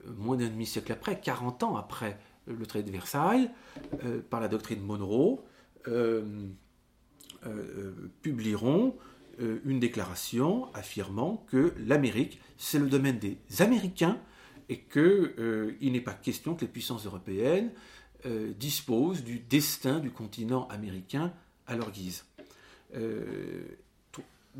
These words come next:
troisième aspect, <clears throat> euh, dans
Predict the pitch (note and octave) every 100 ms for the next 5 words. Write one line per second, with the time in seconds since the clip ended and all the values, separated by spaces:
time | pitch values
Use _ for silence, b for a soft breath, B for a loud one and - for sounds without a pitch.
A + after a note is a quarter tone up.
0 | A#2+ _ - E3+ D#3+ C#3 C3 - G3+ A#3+
1 | C4 - B B B B B - D#3+ -
2 | - _ _ - - - - - - -
3 | B2+ A#2+ A#2 A2 G#2 - A#2+ A2+ A#2 E3
4 | E3+ D#3+ C3+